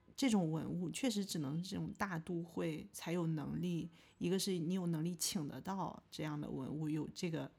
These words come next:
对吧，文化影响力。哎，所以一想到这个，我又为上海感觉非常的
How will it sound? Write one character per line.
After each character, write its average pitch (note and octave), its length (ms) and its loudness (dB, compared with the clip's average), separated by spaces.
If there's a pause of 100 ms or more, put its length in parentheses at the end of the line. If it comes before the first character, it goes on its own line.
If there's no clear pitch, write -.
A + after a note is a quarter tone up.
对 E3 100 -2
吧， D3 180 -4
文 D#3+ 200 2
化 F#3+ 160 4
影 D3+ 200 2
响 D#3+ 320 -2
力。 - 240 -4 (720)
哎， E3 320 6
所 G3+ 140 6
以 G#3+ 200 6 (220)
一 A#3 140 6
想 G#3 200 10
到 D#3+ 140 8
这 F#3+ 80 4
个， F3+ 80 6
我 D3 100 6
又 F#3 200 10
为 F#3 160 8
上 F#3+ 280 10
海 E3 220 6
感 D#3 180 0
觉 E3 160 4
非 F3+ 200 2
常 D#3+ 240 4
的 D#3 80 0